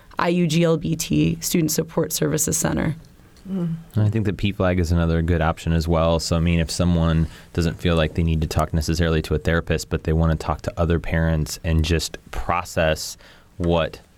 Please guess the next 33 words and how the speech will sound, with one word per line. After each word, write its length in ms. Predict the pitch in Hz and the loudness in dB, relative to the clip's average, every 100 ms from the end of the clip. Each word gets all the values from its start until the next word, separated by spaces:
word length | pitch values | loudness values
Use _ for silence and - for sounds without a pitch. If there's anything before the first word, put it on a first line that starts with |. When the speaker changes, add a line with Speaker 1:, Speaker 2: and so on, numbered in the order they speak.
| - | -14
Speaker 3:
they're 280 | 85 85 80 | -6 0 -2
feeling, 640 | - 90 87 78 73 73 80 | 0 0 2 2 -2 -4 -4
I 40 | |
think 220 | - 82 | -2 -2
that's 180 | - 80 | 0 0
a 60 | 80 | 0
really 200 | 82 80 | 2 2
good 160 | 80 | 0
forum 300 | - 80 78 | 0 0 2
to 100 | 78 | 2
do 160 | 76 80 | 2 2
that. 280 | 78 80 78 | 4 2 2
And 120 | 78 | 2
I 40 | 78 | 4
know 180 | 80 | 4
that, 220 | 76 76 - - - - | 4 2 -2 -12 -20 -8
um, 220 | 78 73 73 | 0 0 2
Kathy 280 | 80 78 | 0 0
has 100 | 80 | 2
information 540 | 78 76 78 78 80 78 | 2 2 2 2 0 0
about 260 | 78 76 73 | 0 0 0
that 220 | - 78 | 0 2
as 140 | 78 78 | 2 2
well. 540 | 78 78 76 76 71 67 | 2 4 4 2 0 0
Um, 320 | 76 73 73 | 0 2 2
they're 280 | 78 73 - | 2 0 0
always 280 | 76 76 76 | 0 2 2
having, 380 | 78 78 76 73 76 | 0 2 2 0 0
um, 340 | 76 71 73 | 2 2 2
you 80 | 78 | 2
know, 120 | 76 | 2
meetings 600 | 76 78 78 76 78 - - - - - | 4 4 4 4 2 0 -8 -14 -20 -10
to, 480 | - 80 76 73 | 0 2 4 2